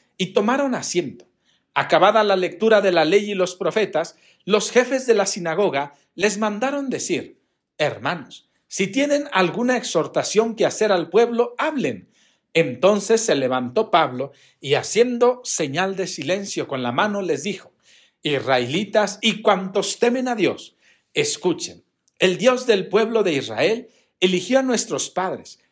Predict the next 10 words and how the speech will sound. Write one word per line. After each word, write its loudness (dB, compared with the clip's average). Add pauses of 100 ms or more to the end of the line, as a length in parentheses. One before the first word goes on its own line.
(140)
engrandeció 2
al 2
pueblo, -2 (320)
cuando 4
éste 2
vivía 0
como 0
forastero 0
en -4
Egipto, -8